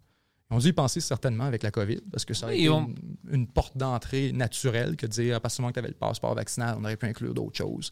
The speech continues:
Speaker 2: Ouais, ouais.
Speaker 1: Euh, as-tu payé tes impôts, et cetera, puis on aurait pu en rajouter en masse. Mais, euh, pour ce qui est de la Chine, moi, de mon côté, ce que je vois, c'est plutôt un pays qui est vraiment désorganisé, qui sait pas vraiment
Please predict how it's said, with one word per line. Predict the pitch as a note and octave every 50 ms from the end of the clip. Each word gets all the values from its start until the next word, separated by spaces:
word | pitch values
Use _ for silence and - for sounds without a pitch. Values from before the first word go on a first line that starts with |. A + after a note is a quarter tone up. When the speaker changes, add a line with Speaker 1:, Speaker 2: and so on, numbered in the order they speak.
| -
Speaker 2:
Ouais, | B2 B2+
ouais. | B2
Speaker 1:
Euh, | A#2+ A#2+ A#2 A2 G#2 - - -
as-tu | G2+ - -
payé | - G#2+ G#2+
tes | - A2 G2 F#2+
impôts, | G2+ G2+ F#2 - F2 F2 - - -
et | -
cetera, | - - A2 - G#2+ G2+ G2 F#2+ A#2+
puis | A#2 - - -
on | G2
aurait | G2+ G2 F#2+
pu | - A#2
en | A2
rajouter | G#2 G2+ F#2+ - - -
en | A2 G#2+ F#2+
masse. | G#2 - F#3+ - - - - - - - - - - _
Mais, | - A#2 A#2 A#2 A2+ A2
euh, | A2 A2 G#2+ G#2+ G2+ G2+ - - - - - _ _ -
pour | D3 -
ce | - -
qui | G3+
est | G#3+
de | F#3
la | D3 A#2
Chine, | G#2 - - - G3 A3+ G#3+ G3+ E3 - - -
moi, | D3 F3+
de | G3
mon | F#3 D3+
côté, | - - - A#2+ A2+ D#3+ F#3+
ce | -
que | - B2+
je | G2+ A2+
vois, | C#3 E3
c'est | - -
plutôt | A2 - A2 - D3+
un | E3 C#3
pays | - A2+ A2+ C#3 C#3
qui | - -
est | -
vraiment | - G#2 A2+ A#2+ A#2+
désorganisé, | A2 A#2+ A2 A2 A2 G#2+ G#2+ G2+ F#2 F2+ F#2 G2+ A#2 - - - - - _ _ _ _ _ _ _
qui | - -
sait | - - A#2+
pas | A2 - D#3+ D#3
vraiment | C3+ A#2 G#2 G#2 A#2 G#2 G2 G#2 G#2+ A#2+ C3 D3 D3 D3 C#3+ C#3 C#3+ D3+ D#3+